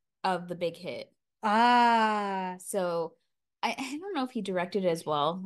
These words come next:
Speaker 1: Look how quickly those, those
Speaker 2: Uh,
Speaker 1: facts leave my brain.
Speaker 2: Yeah, so he wanted Mark Wahlberg for Melvin. The studio wanted Martin Lawrence.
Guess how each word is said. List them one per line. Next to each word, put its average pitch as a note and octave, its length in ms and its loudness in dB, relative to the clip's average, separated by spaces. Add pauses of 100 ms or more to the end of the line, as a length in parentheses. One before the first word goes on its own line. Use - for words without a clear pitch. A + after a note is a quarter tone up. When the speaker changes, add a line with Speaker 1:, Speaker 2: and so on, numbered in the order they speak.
Speaker 1:
Look F3+ 440 -6
how D3+ 220 4
quickly F3 420 -6
those, C#3 480 -2 (160)
those C3 380 -4
Speaker 2:
Uh, A3+ 100 4
Speaker 1:
facts C#3+ 400 0 (160)
leave E3 220 -6
my A#2 140 -4
brain. - 300 -6
Speaker 2:
Yeah, A3 400 8
so A3+ 260 4
he B3+ 340 4
wanted B3 680 6
Mark A3+ 320 0
Wahlberg G#3 520 -2
for A3 120 -4
Melvin. G3+ 760 -2 (440)
The A3 80 4
studio A3+ 760 4
wanted G3 460 -2
Martin F#3 320 -6
Lawrence. F3 960 -8